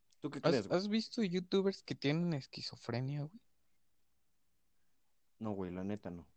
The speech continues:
Speaker 2: Ah, güey, cuando, es que yo sigo como a dos, güey, y me estoy tratando de quitar ese miedo, güey, que, que ya más o menos lo voy superando,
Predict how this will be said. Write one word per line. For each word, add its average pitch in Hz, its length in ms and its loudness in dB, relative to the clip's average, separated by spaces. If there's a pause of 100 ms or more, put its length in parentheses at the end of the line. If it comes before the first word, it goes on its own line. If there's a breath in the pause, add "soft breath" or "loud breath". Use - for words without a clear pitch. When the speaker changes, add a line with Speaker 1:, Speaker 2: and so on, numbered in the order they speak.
Speaker 2:
Ah, 120 160 0
güey, 123 180 -2 (140)
cuando, 135 360 -2 (140)
es 151 180 -8
que 180 220 -4 (160)
yo 143 160 2
sigo 175 300 0
como 123 260 0
a 113 60 2
dos, 127 240 -2
güey, 196 160 -4 (720 soft breath)
y 123 100 -6
me 127 140 -2
estoy 127 260 -2
tratando 143 380 -2
de 143 80 -2
quitar - 340 0
ese 131 200 -2
miedo, 120 260 2
güey, 110 200 -4
que, 110 200 -6 (260)
que 117 160 0
ya 139 220 0 (160)
más 147 240 -4
o - 20 0
menos 185 240 -2
lo 127 60 2
voy 123 120 2
superando, 135 560 0